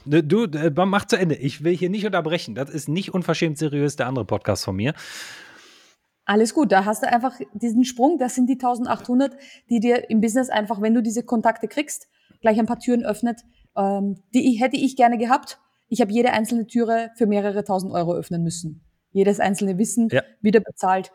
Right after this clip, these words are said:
Speaker 2: Und ich habe gesagt, „Nee, ich verlange da keinen Cent dafür.“ Ich kriege auch meistens gar nichts für irgendeine Weiterempfehlung. Ähm, aber zack, kannst du schon im Radio sprechen. Und wer kennt denn so schnell jemanden, wo man im Radio seine Botschaft in die Welt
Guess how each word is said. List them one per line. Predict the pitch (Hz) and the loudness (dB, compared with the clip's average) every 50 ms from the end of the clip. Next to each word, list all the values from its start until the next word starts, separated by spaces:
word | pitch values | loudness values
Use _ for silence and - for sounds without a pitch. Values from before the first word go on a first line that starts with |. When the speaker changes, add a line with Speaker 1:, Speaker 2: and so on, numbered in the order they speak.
| _ _ _ _ | _ _ _ _
Speaker 2:
Und | - 190 | -8 -4
ich | 175 190 | -4 -4
habe | 175 | -2
gesagt, | 170 - 180 185 | -2 -4 -2 0
„Nee, | 196 202 226 254 269 - | 2 2 2 2 0 -2
ich | 220 175 - | -6 -6 -4
verlange | - 190 190 185 185 | -2 -2 -2 -2 -2
da | 185 | -4
keinen | 180 - - 220 233 233 240 | -4 -2 0 0 2 2 0
Cent | 233 - 226 214 202 - - | 0 -2 -2 -4 -4 -6 -10
dafür.“ | 202 - 220 208 | -4 0 0 0
Ich | 202 202 | 0 0
kriege | - 214 180 - | -4 -6 -6 -6
auch | - - - | -8 -8 -4
meistens | 196 190 190 - - - - | -4 -4 -4 -4 -8 -8 -2
gar | - 208 220 233 | 2 4 4 6
nichts | 233 240 247 240 - - - - _ _ _ _ _ _ | 6 4 2 0 -2 -10 -14 -14 _ _ _ _ _ _
für | _ - | _ -2
irgendeine | 233 220 220 226 220 226 220 220 226 220 214 | 0 2 2 2 2 2 2 0 0 -2 0
Weiterempfehlung. | 202 208 208 208 220 220 214 208 - 208 202 208 208 214 - - _ _ _ _ _ - | 0 0 0 0 -2 -4 -2 0 0 2 2 2 0 -2 -4 -10 _ _ _ _ _ -8
Ähm, | 190 185 185 180 185 185 - | -6 -4 -4 -6 -6 -8 -8
aber | - 175 185 180 | -6 -6 -6 -4
zack, | - - 294 285 - - _ _ _ _ _ _ _ _ | -2 0 -2 -2 -4 -10 _ _ _ _ _ _ _ _
kannst | - 196 180 220 | -4 -4 -2 -2
du | 202 | -2
schon | - 220 208 | -2 -2 0
im | 208 196 | 0 0
Radio | 180 190 196 220 208 | 0 0 0 0 0
sprechen. | 196 202 - 180 170 170 - 165 165 - | -2 -2 -6 -6 -6 -4 -6 -8 -8 -8
Und | - 180 170 170 - - | -10 -12 -12 -12 -10 -6
wer | 180 190 190 | -4 -4 0
kennt | - 220 233 226 | 0 0 2 2
denn | 247 220 | 2 0
so | 196 196 | 0 -2
schnell | - 196 175 175 175 165 - | -2 -2 -2 -4 -4 -6 -6
jemanden, | 185 180 175 175 170 170 175 165 | -6 -6 -6 -6 -6 -6 -4 -4
wo | 170 | -4
man | 175 175 170 | -4 -4 -6
im | 170 | -6
Radio | 170 170 170 160 170 170 | -4 -4 -4 -4 -4 -6
seine | 165 175 170 170 170 | -4 -4 -6 -6 -4
Botschaft | 170 190 185 185 185 - 180 170 - - | -2 -2 -2 -2 -2 -6 -10 -10 -12 -8
in | 185 | -6
die | 175 190 | -4 -2
Welt | 170 170 165 160 | -2 -2 -4 -6